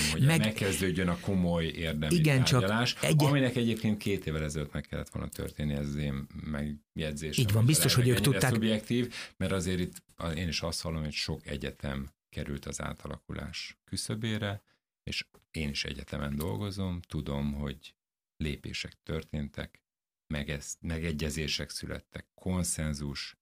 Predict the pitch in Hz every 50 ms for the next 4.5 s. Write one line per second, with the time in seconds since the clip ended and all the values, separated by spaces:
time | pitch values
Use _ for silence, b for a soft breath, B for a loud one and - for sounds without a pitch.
0 | _ _ _ - - 82 80 80 73 76 76 - _ - - - B B B B
1 | B B B B _ - 76 71 - 78 71 73 76 73 - 82 78 71 - -
2 | - - _ _ - 82 76 76 73 71 67 69 69 69 71 71 - _ _ _
3 | _ _ _ _ _ _ _ _ _ _ _ _ - - - - 107 104 104 -
4 | 107 104 95 92 92 92 87 - -